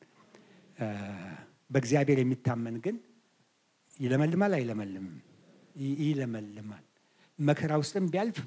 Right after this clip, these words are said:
መከራው ለትዝግና ነው የሚሆነው፣ ለበለጠ ክብር ነው የሚሆነው። ከእግዚአብሔር ጋር ሆነን የምንቀበለው መከራ እንዲሁ ባዶ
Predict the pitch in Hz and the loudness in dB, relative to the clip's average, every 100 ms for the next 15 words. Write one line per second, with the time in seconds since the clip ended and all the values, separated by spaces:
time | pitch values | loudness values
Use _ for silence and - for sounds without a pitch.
0 | 117 131 143 156 165 226 202 131 - - | -2 -2 -2 -4 -6 -6 -6 -6 -6 -8
1 | 143 147 131 127 113 104 98 95 69 _ | 0 4 4 2 0 -2 -4 -8 -12 _
2 | _ _ _ _ _ - 147 156 170 156 | _ _ _ _ _ 2 8 8 8 6
3 | 160 180 165 165 202 220 - - _ _ | 2 2 2 6 6 6 0 -20 _ _
4 | - 143 143 147 135 127 117 110 101 80 | 0 8 10 12 12 10 4 0 -8 -16
5 | _ _ _ _ _ _ - 156 165 165 | _ _ _ _ _ _ -6 0 4 4
6 | 165 147 156 139 156 151 123 127 143 143 | 2 2 0 4 6 8 6 6 6 4
7 | 143 139 139 135 117 117 139 156 143 117 | 2 -2 2 2 2 4 2 2 0 0
8 | 165 - _ _ _ _ _ - 185 160 | -4 -10 _ _ _ _ _ 2 2 4
9 | 165 220 240 - - _ _ _ _ _ | 4 6 4 0 -12 _ _ _ _ _
10 | _ - _ 123 123 143 139 | _ -20 _ -4 2 4 6